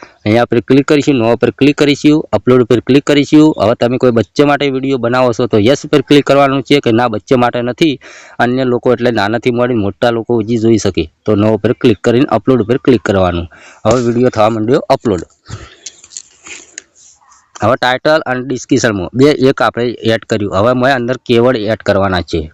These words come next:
કીવર્ડ ક-, લખવા પડશે, વત્તા હેશટેગના બધું લખવું પડશે. તો તમારા ફોનની અંદર Chrome બ્રાઉઝર એપ ચાલુ કરવાની.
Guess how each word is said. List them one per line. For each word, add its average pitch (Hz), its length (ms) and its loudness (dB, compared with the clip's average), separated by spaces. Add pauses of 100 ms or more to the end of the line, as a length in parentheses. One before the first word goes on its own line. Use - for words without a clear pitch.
કીવર્ડ 123 340 2
ક-, - 140 -4
લખવા 117 380 0
પડશે, 117 360 -2
વત્તા 113 300 0
હેશટેગના 117 640 0
બધું 104 200 -6
લખવું 101 280 -4
પડશે. 85 240 -4 (440)
તો 127 60 0
તમારા 131 320 0
ફોનની 120 400 -2
અંદર 120 160 -2
Chrome 117 340 -2
બ્રાઉઝર 101 320 -2
એપ 110 140 2 (140)
ચાલુ 107 220 0
કરવાની. 80 480 -10